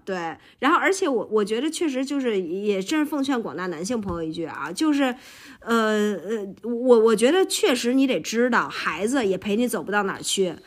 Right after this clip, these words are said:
Speaker 2: 咱们那基因也不是说非得就要流传，是不是？这确实是这样。
Speaker 1: 你是什么狮王还是什么？
Speaker 2: <laughs> 所以说，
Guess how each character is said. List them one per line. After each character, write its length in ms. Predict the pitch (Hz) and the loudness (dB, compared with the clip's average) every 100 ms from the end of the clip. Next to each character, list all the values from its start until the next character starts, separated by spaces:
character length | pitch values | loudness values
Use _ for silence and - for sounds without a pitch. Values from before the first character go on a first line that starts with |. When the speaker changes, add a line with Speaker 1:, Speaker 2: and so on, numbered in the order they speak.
| - | -12
Speaker 2:
咱 160 | - 220 | 2 4
们 80 | 262 | 6
那 120 | 254 | 6
基 260 | 226 269 269 | 6 6 6
因 180 | 269 | 6
也 100 | 240 | 4
不 200 | - 190 | 2 0
是 120 | 226 233 | 0 2
说 140 | 220 | 0
非 160 | 214 220 | 2 2
得 140 | 180 | 2
就 100 | 185 | 0
要 100 | 180 | -2
流 200 | 175 160 | -2 -4
传， 400 | - 143 127 143 - - _ - | -4 -8 -8 -12 -14 -20 _ -12
是 220 | 202 - | -2 2
不 80 | 196 | 2
是？ 340 | 185 175 160 220 _ _ | 2 -2 -6 -10 _ _
这 320 | - - 269 | -8 -2 2
确 320 | 240 226 339 240 | 2 4 4 6
实 140 | 226 | 6
是 120 | 269 | 6
这 20 | |
样。 60 | 269 | 6
Speaker 1:
你 40 | |
是 80 | 220 | 6
什 80 | 151 | 6
么 80 | 175 | 4
狮 240 | - 196 | 4 6
王 260 | 175 135 143 | 8 6 4
还 120 | 139 | 2
是 60 | 131 | 4
什 100 | 117 | 2
么？ 140 | 113 | 6
Speaker 2:
<laughs> 880 | 349 339 - - 277 415 269 359 311 | 8 8 6 4 2 2 0 0 -4
所 160 | - 381 | 2 4
以 160 | 427 | 4
说， 260 | 330 359 302 | 4 0 -2